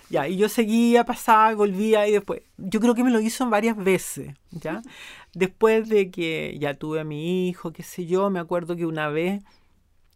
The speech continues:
Speaker 1: fue peor todavía porque, eh, me hizo una trampa.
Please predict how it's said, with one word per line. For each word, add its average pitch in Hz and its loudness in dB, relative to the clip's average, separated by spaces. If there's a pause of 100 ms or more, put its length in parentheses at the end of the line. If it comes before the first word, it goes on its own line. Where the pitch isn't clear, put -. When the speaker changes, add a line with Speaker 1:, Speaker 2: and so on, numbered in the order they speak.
Speaker 1:
fue 160 -4 (400)
peor 160 2
todavía 196 -4
porque, 151 -8 (680)
eh, 143 -4
me 165 -2
hizo 170 -4
una 190 0
trampa. 143 -4